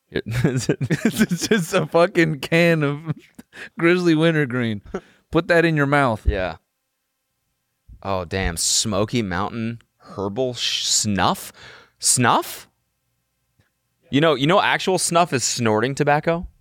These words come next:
Speaker 2: Oh. Cool. It's always gotta be through the nose.
Speaker 1: This is Grizzly Wintergreen right here.
Speaker 2: Oh, you fucking
Speaker 1: No, this is real. This is just a live stream of bears.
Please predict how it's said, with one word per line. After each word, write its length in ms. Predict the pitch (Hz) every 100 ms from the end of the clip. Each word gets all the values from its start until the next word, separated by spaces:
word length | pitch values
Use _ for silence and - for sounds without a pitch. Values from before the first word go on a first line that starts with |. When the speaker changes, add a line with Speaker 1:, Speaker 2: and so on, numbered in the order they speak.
| - - _ _ _ -
Speaker 2:
Oh. 300 | 127 85 80 _ _ _ _ _ _ _ _ _ -
Cool. 340 | - 123 95 - _ _ _ _ _ _ _ _ _ _
It's 80 | -
always 180 | 117 127
gotta 160 | 123 120
be 140 | 113
through 180 | 110 117
the 80 | 104
nose. 140 | 98
Speaker 1:
This 180 | 107 147
is 120 | 139
Grizzly 360 | 110 113 104 107
Wintergreen 420 | 95 92 82 78
right 160 | 78 80
here. 140 | 82 85
Speaker 2:
Oh, 60 |
you 240 | 82 82 80
fucking 760 | - 92 90 82 78 82 85 _ _ _ _ _ _ _ _ _ _ _
Speaker 1:
No, 80 | 110
this 160 | 104 117
is 100 | 98
real. 300 | 92 82 -
This 140 | 101 107
is 100 | 104
just 120 | 107
a 60 | 101
live 300 | 85 87 87
stream 240 | - 78
of 160 | 76 -
bears. 460 | 80 73 - -